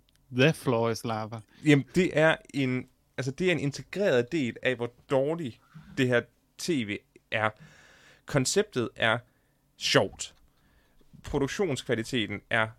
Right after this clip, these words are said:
Speaker 2: fantastisk. Håndteringen af det er så dum. Altså, det er så opstyltet, så fake, og så,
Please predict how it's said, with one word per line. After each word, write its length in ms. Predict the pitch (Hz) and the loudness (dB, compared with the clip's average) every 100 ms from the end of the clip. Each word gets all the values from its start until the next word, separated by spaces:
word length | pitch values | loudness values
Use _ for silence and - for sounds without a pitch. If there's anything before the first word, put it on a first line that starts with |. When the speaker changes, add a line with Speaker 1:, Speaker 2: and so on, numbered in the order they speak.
| - | -6
Speaker 2:
fantastisk. 840 | - 110 - 120 - 95 - - _ _ _ _ _ _ _ _ _ _ | 0 0 0 -4 -6 -10 -10 -12 _ _ _ _ _ _ _ _ _ _
Håndteringen 720 | - 135 120 - 247 185 123 120 | -8 -4 -4 0 2 4 4 2
af 120 | 127 | 2
det 180 | 135 117 _ _ | 2 -4 _ _
er 280 | 117 113 117 117 _ _ _ _ _ _ _ _ _ - | -4 0 0 -4 _ _ _ _ _ _ _ _ _ -12
så 380 | - - 127 - - - _ _ _ - | -4 -2 -2 -6 -12 -20 _ _ _ -2
dum. 180 | 156 135 - - - _ _ _ - | -2 -2 -8 -20 -20 _ _ _ -10
Altså, 160 | 120 131 | -6 -2
det 180 | 147 | 2
er 60 | 151 | 2
så 220 | - 175 - | 2 -4 -4
opstyltet, 680 | - 156 - 123 113 113 110 | -2 -2 -2 -2 0 0 -2
så 100 | - | -6
fake, 540 | - - 165 165 180 - | -12 -2 4 4 2 0
og 120 | 120 | 2
så, 240 | 135 127 | 4 2